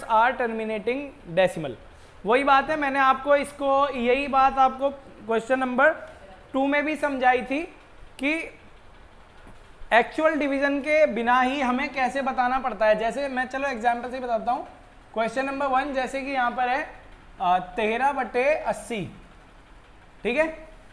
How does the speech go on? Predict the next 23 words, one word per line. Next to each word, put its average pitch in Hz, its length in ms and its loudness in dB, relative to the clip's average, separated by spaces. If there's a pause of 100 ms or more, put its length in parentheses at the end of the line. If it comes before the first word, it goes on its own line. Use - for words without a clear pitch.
(160)
तेरह 240 260 2
बटे 269 280 2 (560)
अस्सी 220 280 -2
है। 233 160 4
तो 190 140 0
आप 269 340 4
यहाँ 302 140 0
सिंपल 285 360 -6
सी 277 100 -4
भाषा 254 320 2
में 294 260 -4 (280)
बताया 240 340 4
था 254 100 0
मैंने 277 180 -4
आपको 269 320 -2
कि 294 240 -8 (500)
numerator, 254 880 -2
जो 196 220 -2
denominator 247 680 0
है, 262 160 0
वहाँ 233 180 -2
पर 277 160 -4
टू 269 460 -4